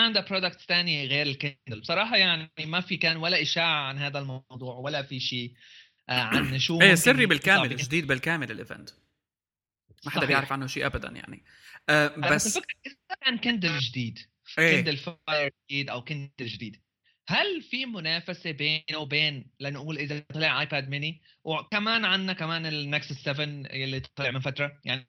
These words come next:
Speaker 1: صار عنا ثلاثة أجهزة ما لها تابلت، ما لها تليفون، صغيرة، إذا كان هذا الحكي مزبوط. ويعني، وأس-، وسعرها نسبيًا رخيص.
Speaker 2: أمازون عندها مشكلة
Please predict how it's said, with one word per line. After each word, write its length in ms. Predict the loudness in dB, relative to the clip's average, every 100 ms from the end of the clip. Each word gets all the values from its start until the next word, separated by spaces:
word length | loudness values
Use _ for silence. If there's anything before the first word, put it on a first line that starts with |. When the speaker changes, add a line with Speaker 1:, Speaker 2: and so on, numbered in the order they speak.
| -6
Speaker 1:
صار 160 | 0 4
عنا 180 | 4 4
ثلاثة 440 | 2 2 2 0 -2 -8 -2
أجهزة 640 | -2 -2 -4 -4 -4 -6 -10 _
ما 180 | 0 2
لها 80 | 2
تابلت، 500 | 0 0 0 -6 -4
ما 80 | -4
لها 80 |
تليفون، 520 | -2 -4 -4 -8 -10 -12
صغيرة، 440 | -8 -2 -2 -2 -8 _
إذا 160 | -6 -4
كان 220 | -4 -2
هذا 160 | -2 -4
الحكي 260 | -6 -8
مزبوط. 460 | -8 -8 -10 -12 -14 _ _ _ _
ويعني، 1200 | -2 0 2 0 -2 -8 -14 -18 -4 -2 -2 -6 -2
وأس-، 320 | 0 0 0
وسعرها 500 | 0 2 2 4 2
نسبيًا 800 | 2 -4 -2 0 0 0 -2 -4
رخيص. 460 | -8 -8 -8 -14 _ _ _ _ _ _ _ _ _ _ _ _ _ _ _ _ _ _ _ _ _ _ _ _ _ _ _ _ 2
Speaker 2:
أمازون 640 | 4 4 4 2 0 -2 -2
عندها 320 | 0 2 0
مشكلة 500 | -2 -4 -8 -10 -12